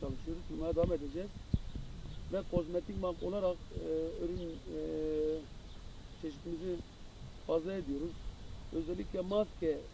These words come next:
e, dünyada bir ilk efendim tedavi, e, etme özelliği olan bir maske geliştirdik. Lamos efendim yüz maskesiyle mükemmel bir şekilde bir nevi özellikle yağlı ciltlerde yani bir günde bile mükemmel bir efendim, e, etkisini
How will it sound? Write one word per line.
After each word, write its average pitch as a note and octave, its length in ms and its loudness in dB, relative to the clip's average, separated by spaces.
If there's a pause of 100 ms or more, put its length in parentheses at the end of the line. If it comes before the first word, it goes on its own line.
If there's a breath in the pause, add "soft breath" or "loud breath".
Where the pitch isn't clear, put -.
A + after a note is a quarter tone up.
(140)
e, D#3+ 240 10
dünyada F3 420 2
bir G3+ 220 0
ilk A3 80 2 (840)
efendim F#3+ 460 2
tedavi, F3+ 300 4
e, E3+ 560 8
etme F3+ 300 2 (280)
özelliği D#3 340 0
olan F#3+ 220 0
bir F#3 60 -4
maske F#3 300 2
geliştirdik. D3+ 420 0 (560)
Lamos F3 240 4 (120)
efendim F3+ 280 4
yüz F#3+ 140 -2
maskesiyle D#3 680 2
mükemmel F3 400 0
bir E3+ 60 -4
şekilde D3 540 -4 (800)
bir F#3+ 120 0
nevi G3 320 2
özellikle F#3 360 -2
yağlı F3+ 320 4 (120)
ciltlerde F3 580 0 (200)
yani E3 160 0 (140)
bir G3+ 140 -2
günde F3+ 280 0
bile F#3+ 160 -4
mükemmel F3 460 -2 (120)
bir F#3 60 -4
efendim, F3 240 -4 (220)
e, E2+ 80 -6 (1500)
etkisini F#3 440 -4